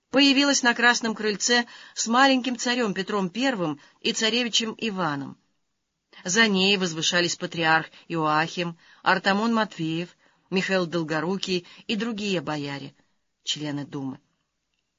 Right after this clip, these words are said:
"Вот царь Пётр Алексеевич и царевич Иван Алексеевич", сказала она, напрягая голос. "Слава Богу, они здоровы, и в их доме нет изменников".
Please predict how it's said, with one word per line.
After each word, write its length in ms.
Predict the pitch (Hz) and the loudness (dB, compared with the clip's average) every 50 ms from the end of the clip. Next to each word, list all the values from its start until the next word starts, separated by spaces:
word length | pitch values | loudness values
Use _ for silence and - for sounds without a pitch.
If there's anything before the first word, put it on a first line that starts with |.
| _ _ _ _ _ _ _ _ _ _ _ _ _ _ _ _ - | _ _ _ _ _ _ _ _ _ _ _ _ _ _ _ _ -4
"Вот 420 | 226 202 214 254 302 339 320 - | -4 -2 0 0 0 0 0 -4
царь 500 | - - - 262 254 220 170 156 143 - _ _ _ _ _ _ _ _ _ _ - | -10 -6 -2 2 2 4 2 2 0 -6 _ _ _ _ _ _ _ _ _ _ 0
Пётр 340 | 240 269 277 269 269 254 247 | 4 6 6 6 6 4 2
Алексеевич 720 | 247 247 220 - - - 226 220 220 233 240 226 - - _ _ _ _ _ - | 2 2 0 0 -2 0 0 2 2 2 0 0 -2 -4 _ _ _ _ _ 2
и 280 | 233 262 262 262 254 _ - | 4 4 4 4 2 _ -8
царевич 720 | - - 220 202 190 190 208 226 240 233 226 - - - - | -4 0 2 2 4 4 4 2 2 2 0 -2 -2 -2 -4
Иван 340 | - 214 202 214 208 202 196 | -4 -2 2 2 2 4 2
Алексеевич", 680 | 185 180 165 - - - 165 151 147 143 143 - - - _ _ _ _ _ _ | 2 0 -2 -2 -4 -4 -2 -2 -4 -4 -4 -6 -8 -8 _ _ _ _ _ _
сказала 540 | - - - - 202 190 196 185 175 165 160 | -4 0 2 2 2 4 4 2 4 2 2
она, 220 | 160 160 170 190 | 0 0 0 -2
напрягая 480 | 208 196 180 - 175 147 160 165 175 175 | -2 -2 -4 -4 -6 -4 -2 -2 -2 -2
голос. 480 | 147 151 165 156 151 147 139 - - _ _ _ _ _ _ _ _ _ _ _ _ - - - | -4 -4 -4 -4 -4 -6 -6 -10 -14 _ _ _ _ _ _ _ _ _ _ _ _ -20 -12 -8
"Слава 460 | - - 254 254 247 247 254 254 269 | -4 0 2 4 6 6 6 4 2
Богу, 400 | 240 226 262 277 269 240 262 254 - | 2 2 4 4 4 4 2 2 2
они 240 | - 202 202 202 196 | 0 0 0 0 -2
здоровы, 640 | 180 160 165 180 175 175 180 196 214 214 240 247 240 _ _ _ _ _ _ | -4 -2 0 0 0 0 -2 -4 -2 -2 -2 -4 -4 _ _ _ _ _ _
и 100 | - - 240 | 0 0 2
в 80 | 226 | 2
их 120 | 233 202 165 | 2 2 2
доме 280 | 151 202 214 226 226 | 0 0 0 0 -2
нет 240 | 214 202 202 208 202 | -2 -2 -4 -4 -4
изменников". 680 | 208 190 170 175 170 160 156 151 151 143 - 147 - - | -6 -6 -4 -4 -4 -4 -4 -6 -8 -10 -12 -14 -18 -20